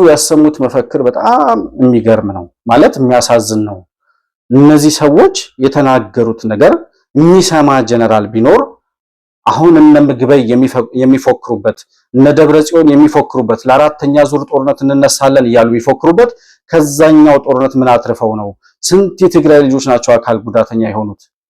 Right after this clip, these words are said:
ስንቶቹ ናቸው አይናቸው የጠፋው? ስንቶቹ ና-፣ እነዚህ እኮ ደፍረው የወጡ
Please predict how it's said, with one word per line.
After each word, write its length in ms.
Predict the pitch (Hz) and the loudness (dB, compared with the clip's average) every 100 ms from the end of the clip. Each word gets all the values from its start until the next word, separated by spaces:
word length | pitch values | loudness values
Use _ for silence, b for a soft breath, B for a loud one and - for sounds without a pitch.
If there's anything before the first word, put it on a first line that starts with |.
| _ _ _ - | _ _ _ -4
ስንቶቹ 440 | 170 175 180 170 175 | 0 2 2 0 0
ናቸው 260 | 156 156 | 0 0
አይናቸው 380 | 127 127 117 - | 0 2 0 -2
የጠፋው? 420 | 117 - - 110 98 _ _ - | -4 -6 -6 -8 -8 _ _ -6
ስንቶቹ 520 | 202 220 - 226 - 196 | 0 0 2 0 0 0
ና-፣ 140 | 165 | 4
እነዚህ 280 | 156 170 190 | 4 4 2
እኮ 100 | 202 165 | 0 0
ደፍረው 340 | 165 160 170 | 2 2 2
የወጡ 260 | 160 151 151 | 4 2 0